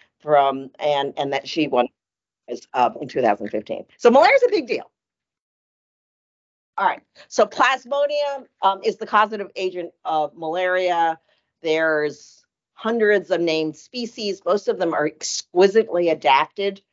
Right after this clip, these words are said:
to their hosts. So reptiles, birds, rodents, monkeys, animals, you know, of all sorts. And there's all these different peculiarities about the different species and stuff like that. It's thought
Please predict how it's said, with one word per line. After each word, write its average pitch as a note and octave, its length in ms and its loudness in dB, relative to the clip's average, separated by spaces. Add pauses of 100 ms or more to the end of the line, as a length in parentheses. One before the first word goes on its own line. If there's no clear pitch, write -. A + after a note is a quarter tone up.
(220)
to G3+ 200 0
their E3 260 6
hosts. E3+ 480 -2
So - 180 -4
reptiles, E3 580 0
birds, E3 540 -4
rodents, D#3 520 -2
monkeys, D#3+ 560 -2
animals, D3 580 -2 (380)
you D#3 100 2
know, C#3+ 400 6
of D3 220 2
all D#3+ 160 6
sorts. D#3+ 440 -6 (380)
And D#3 420 2
there's D#3+ 320 4
all F3 360 4
these E3 320 2
different E3+ 340 -8
peculiarities D#3 880 0
about C#3 280 -2
the D#3 60 -10
different C#3 340 -12
species D#3 480 -8
and C#3 120 -8
stuff C3 280 -2
like C#3 160 0
that. D3+ 320 2 (260)
It's G3+ 220 -6
thought G3+ 440 4